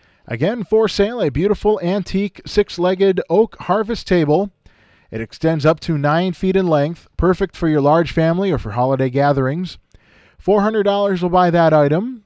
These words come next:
and the phone number to call is seven six three, two nine one,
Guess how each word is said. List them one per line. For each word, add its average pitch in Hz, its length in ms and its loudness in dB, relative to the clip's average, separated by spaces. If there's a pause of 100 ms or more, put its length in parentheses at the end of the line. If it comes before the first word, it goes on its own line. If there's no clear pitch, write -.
and 120 240 -4
the 120 60 -4
phone 139 220 2
number 139 220 0
to 131 80 -2
call 170 340 -4
is 131 200 0
seven 135 340 0
six - 380 -6
three, 202 400 0 (560)
two 165 300 2
nine 151 400 0
one, 185 460 0